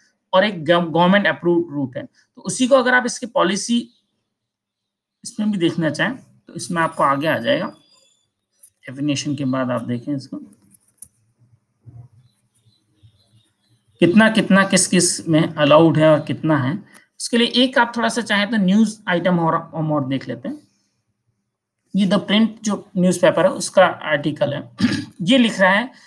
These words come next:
"India's एफ़डीआई inflow।" अब देखिए, यहाँ आप, आप समझ रहे होंगे, इन, एफ़डीआई इनफ्लो में क्या-क्या चीजें आती हैं, वो अब आपके दिमाग में clear है। Equity इनफ्लो भी है, grew by nineteen percent to फ़िफ़्टी नाइन बिलियन dollar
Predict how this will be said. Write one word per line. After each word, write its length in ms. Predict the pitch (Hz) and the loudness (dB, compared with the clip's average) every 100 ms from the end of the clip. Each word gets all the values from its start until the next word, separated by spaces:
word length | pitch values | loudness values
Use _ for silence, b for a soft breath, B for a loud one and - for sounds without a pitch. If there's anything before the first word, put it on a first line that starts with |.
| b - | b -4
"India's 400 | 185 202 254 269 | 0 2 2 2
एफ़डीआई 580 | 202 175 175 226 254 247 196 | 0 -2 -4 -2 0 0 -2
inflow।" 360 | 180 185 156 185 | -2 -2 -4 -2
अब 100 | 185 | -4
देखिए, 240 | 240 226 | -4 -4
यहाँ 340 | 175 190 220 | -4 -2 0
आप, 140 | 214 - | -2 0
आप 120 | 185 | -2
समझ 280 | 185 185 175 | -2 -6 -4
रहे 80 | 175 | -6
होंगे, 240 | 165 - | -8 -10
इन, 280 | 196 - 165 | -14 -4 -2
एफ़डीआई 440 | 185 180 220 247 | -2 -2 -2 0
इनफ्लो 340 | 233 220 220 226 | 0 -2 -2 -2
में 240 | 294 - - | -2 -4 -6
क्या-क्या 280 | 233 - 247 | -4 -2 -2
चीजें 280 | 240 208 226 | -4 -4 -4
आती 240 | 190 240 | -4 -6
हैं, 60 | 294 | -4
वो 160 | 240 | 0
अब 140 | 202 190 | 2 2
आपके 220 | 185 185 | -2 -4
दिमाग 300 | 170 160 160 | -4 -4 -4
में 80 | 220 | -8
clear 300 | - 170 139 | -10 -4 -4
है। 100 | - _ _ - | -6 _ _ -18
Equity 340 | - 208 190 | -6 -4 0
इनफ्लो 260 | 185 147 165 | -2 0 -2
भी 120 | 123 | -4
है, 100 | - _ _ _ _ - | -10 _ _ _ _ 2
grew 200 | 196 247 | 6 6
by 200 | 262 240 | 6 4
nineteen 480 | 165 165 190 254 262 | 2 0 0 0 0
percent 500 | 247 196 - 202 226 | 0 -4 -4 -10 -10
to 480 | - 214 226 254 - | -14 -10 -8 -8 -8
फ़िफ़्टी 500 | 180 - _ 240 233 | -10 -10 _ -4 -2
नाइन 520 | 185 156 170 220 196 | 0 0 0 -2 -2
बिलियन 540 | 160 170 180 185 170 - | 0 0 0 -2 -6 -2
dollar 280 | 131 131 | -2 0